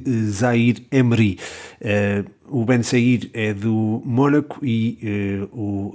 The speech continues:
Zaire Emery é do P S G. Dois miúdos muito precoces. <laughs> Ahm, um deles marcou no último fim de semana,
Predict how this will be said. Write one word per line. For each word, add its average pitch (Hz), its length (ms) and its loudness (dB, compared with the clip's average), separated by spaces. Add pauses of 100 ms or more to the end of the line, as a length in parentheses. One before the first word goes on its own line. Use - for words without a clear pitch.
(140)
Zaire 110 320 0
Emery 110 520 0
é 98 160 -6
do 98 220 -6
P 110 160 -2
S 107 200 -2
G. 131 300 6
Dois 135 380 6
miúdos 123 380 4
muito 127 360 4
precoces. 117 720 0 (420)
<laughs> - 340 -16
Ahm, 107 800 0
um 127 140 4
deles 123 240 6
marcou 120 360 2
no 117 80 2
último 110 240 -2
fim 113 180 -2
de 101 80 -4
semana, 117 560 2